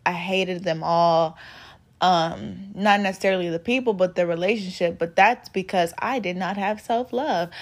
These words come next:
I was talking to one of my friends, um, I mean, honestly, one of my best friends ever. And, you know, we discussed, like, guys know who to treat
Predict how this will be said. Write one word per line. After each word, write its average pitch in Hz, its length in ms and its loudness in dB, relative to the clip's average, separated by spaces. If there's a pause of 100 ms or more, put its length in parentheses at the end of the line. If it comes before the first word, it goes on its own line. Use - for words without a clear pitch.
(200)
I 208 100 6
was 233 120 4
talking 262 300 2
to 247 100 -2
one 220 160 2
of 214 60 2
my 196 160 0
friends, 190 720 0 (120)
um, 180 400 -2 (160)
I 185 100 -2
mean, 175 380 -6
honestly, 175 460 -8
one 175 120 -6
of 175 60 -8
my 160 120 -8
best 165 280 -6
friends 160 240 -12
ever. 170 420 -6 (360)
And, 202 540 0
you 254 100 -2
know, 320 160 4
we 294 220 0
discussed, 247 680 2
like, 196 300 4
guys 240 480 2
know 180 300 4
who 190 240 -4
to 180 180 -10
treat 180 520 -4